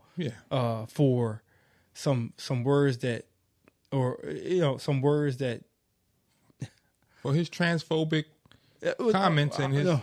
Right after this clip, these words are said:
Speaker 2: what I'm about to say is some words that hurt your ass. <laughs> I'm sorry, I don't, and don't. It's not, no point intended, but it's like,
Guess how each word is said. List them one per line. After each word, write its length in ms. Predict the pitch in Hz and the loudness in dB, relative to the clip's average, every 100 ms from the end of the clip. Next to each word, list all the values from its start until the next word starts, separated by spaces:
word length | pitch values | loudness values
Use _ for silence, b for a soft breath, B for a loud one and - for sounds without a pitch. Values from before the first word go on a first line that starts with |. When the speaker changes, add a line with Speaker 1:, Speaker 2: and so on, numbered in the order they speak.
| - 120 | -4 2
Speaker 2:
what 160 | 147 | 4
I'm 120 | 139 | 6
about 300 | 139 143 147 | 4 4 2
to 60 | 143 | -2
say 240 | - 160 | 0 2
is 180 | 135 117 | 2 -2
some 220 | - 131 | -2 0
words 340 | 135 156 151 135 | 2 4 4 2
that 200 | 135 127 | -2 -4
hurt 360 | - 160 147 | -2 -2 -2
your 140 | 127 - | -4 2
ass. 380 | 151 117 - - | 2 2 -4 -4
<laughs> 280 | 165 190 - | 4 4 8
I'm 400 | 226 220 180 90 | 8 8 6 4
sorry, 440 | 160 220 147 180 | 6 6 8 8
I 200 | 185 165 185 | 8 6 2
don't, 120 | - | 4
and 200 | 156 151 | 4 8
don't. 260 | 160 175 - | 6 6 2
It's 180 | 139 | 0
not, 300 | 151 143 - - - | 4 4 2 -8 -8
no 240 | 160 160 165 | 0 2 2
point 260 | 180 170 | 0 0
intended, 480 | 165 185 175 139 127 | 0 2 2 2 0
but 240 | 127 123 _ b b b | -2 -4 _ b b b
it's 320 | 156 139 - | 2 2 -2
like, 280 | 147 143 135 | 2 4 4